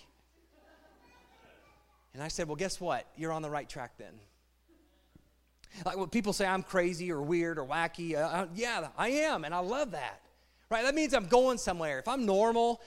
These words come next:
that means I'm just boring. Like, if you're normal, that just means you're boring. And I wonder, I wonder if you were to take a risk in your life, and it's not that you have to go out and jump out of a plane or do something crazy, but what if you just took a risk with what God has already given you, the gift that he's already given you?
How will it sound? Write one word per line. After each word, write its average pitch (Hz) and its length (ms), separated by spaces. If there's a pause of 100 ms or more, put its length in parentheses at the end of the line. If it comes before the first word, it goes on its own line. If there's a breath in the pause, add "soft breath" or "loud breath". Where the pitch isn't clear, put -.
(140 loud breath)
that 208 120
means 247 160
I'm 208 100
just 151 240
boring. 147 460 (1080 loud breath)
Like, 196 200
if 190 160
you're 294 160
normal, 269 380
that 269 140
just 277 200
means 254 180
you're 240 160
boring. 131 460 (1000)
And 240 100
I 247 80
wonder, 277 480
I 196 80
wonder 277 480
if 208 160
you 262 140
were 294 80
to 277 80
take 262 200
a 247 60
risk 247 320
in 233 80
your 208 140
life, 170 240
and 254 100
it's - 160
not 285 180
that 247 120
you 247 140
have 254 120
to 240 80
go 240 160
out 247 80
and 220 100
jump 226 220
out 240 140
of 226 80
a 214 40
plane 226 360
or 196 40
do 226 140
something 226 300
crazy, 220 360 (300 loud breath)
but 190 140
what 254 100
if 285 100
you 277 80
just 247 240
took 233 300
a 170 40
risk 196 360
with 170 160
what 165 240
God 156 220
has 156 120
already 147 240
given 139 280
you, 120 100
the 117 140
gift - 240
that 127 100
he's 139 180
already 139 220
given 135 240
you? 117 120